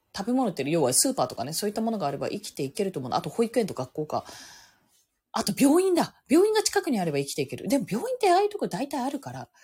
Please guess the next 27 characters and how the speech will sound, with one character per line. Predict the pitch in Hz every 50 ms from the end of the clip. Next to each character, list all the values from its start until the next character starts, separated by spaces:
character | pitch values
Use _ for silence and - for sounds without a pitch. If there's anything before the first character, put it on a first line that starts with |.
| - _ _ _ _ _ _ _
生 | - -
き | -
て | - 220
い | -
け | - - 202
る | 269
ん | 294
じ | 285 285
ゃ |
ね？ | 294 311 359 - _ _ _ _ _ _ _ _ _ _ _ _
そ | - - - -
こ | - -
か | - - -
な。 | - - - _ _ _ _ _ _ _ _ _ _ _ _ _ _ _ _ _ _ _
つ-、 | - - - - -
つ | - - 330
い | 320 330
の | 339 311
住 | - - 320 277
み | -
か | - 123
か | - -
な。 | 202 - _ - - - - - - _ _ _ _ _ _ _ _ _ _ _ - _ - -
な | 247 240
ん | 240
か、 | - 220 208 208 208 214 214 214 208
も | 214 214 208 208 208 208 208 208 208 196